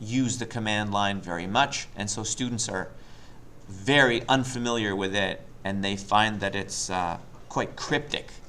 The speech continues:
oftentimes. However, in the Linux world,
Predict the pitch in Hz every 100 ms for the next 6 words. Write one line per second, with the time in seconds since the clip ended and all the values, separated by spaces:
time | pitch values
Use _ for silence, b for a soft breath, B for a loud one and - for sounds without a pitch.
0 | - - - 107 - 76 82 - 71 -
1 | - B - 127 143 131 127 120 123 113
2 | 156 202 151 - 110 117 113 113